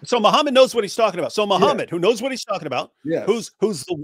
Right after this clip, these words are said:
Speaker 1: that guy's the walking, living, talking Quran.
Speaker 2: The walking Quran, man.
Speaker 1: Muhammad, who knows the Quran better than anyone, says, "Guys, if the rest of you wanna learn it from anyone, learn it from that guy."
Speaker 2: Mm-hmm.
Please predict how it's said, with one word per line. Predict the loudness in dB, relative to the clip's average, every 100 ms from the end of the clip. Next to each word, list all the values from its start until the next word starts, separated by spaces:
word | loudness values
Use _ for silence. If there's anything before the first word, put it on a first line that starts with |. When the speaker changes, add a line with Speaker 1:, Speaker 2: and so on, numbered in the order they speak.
| -4
Speaker 1:
that | -2 0
guy's | -2 -2
the | -2
walking, | 0 0 -2 -6 -6
living, | -4 -4 -6 -8
talking | -4 -4 -4 -10
Quran. | -10 -8 -8 -8 -12 -16
Speaker 2:
The | -4
walking | 2 2 0
Quran, | -6 -2 -2 -4 -8
man. | -12 -12
Speaker 1:
Muhammad, | -6 0 0 0 -4 -4 _ _ _ _ _
who | 0 0
knows | 4 4 2
the | -6
Quran | -2 -2 0
better | 4 4 4
than | -4
anyone, | -6 -4 -2 -2 -2 -14 -12
says, | -4 -2 0
"Guys, | 2 4 2 0 -4
if | -6 -4
the | -4
rest | -4 -4
of | -8
you | -10
wanna | -6 -6
learn | -6 -6
it | -8
from | -8
anyone, | -8 -6 -4 -6 -8 -12
learn | -4 -2 -2
it | -4 -4
from | -6 -6 -16 _
that | 2 2 0 -2
guy." | -4 -4 -14 _ _ _
Speaker 2:
Mm-hmm. | -20 -20 -20 -18 -18